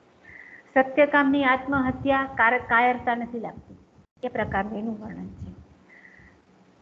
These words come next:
જે મુનિ સંથારો કરે છે, જૈન મુનિ એક સંથારો કરે છે આની અંદર, તો સંથારા વખતની પણ એની જે સ્વસ્થતા છે, એની જે ગતિ છે આત્માની,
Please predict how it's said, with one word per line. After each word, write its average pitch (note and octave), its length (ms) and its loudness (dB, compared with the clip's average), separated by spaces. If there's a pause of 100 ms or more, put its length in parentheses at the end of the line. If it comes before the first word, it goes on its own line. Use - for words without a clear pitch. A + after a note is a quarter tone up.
(120)
જે C#4 460 4 (100)
મુનિ C4 280 2
સંથારો B3 600 0
કરે G3+ 240 -4
છે, G3+ 180 -8
જૈન A3 380 0
મુનિ A3+ 280 -2
એક A3 340 -4
સંથારો A#3+ 480 2
કરે G#3+ 260 -2
છે G#3+ 160 -6
આની G#3 220 -4
અંદર, G#3 220 -8 (680)
તો B3+ 60 0
સંથારા B3 540 2
વખતની C#4+ 460 2
પણ C#4 180 0
એની B3+ 180 2
જે B3+ 160 4
સ્વસ્થતા A#3+ 680 -2
છે, - 180 -10
એની G#3 300 -2
જે A3 280 0
ગતિ G#3+ 380 2
છે B3 200 2
આત્માની, F#3+ 560 0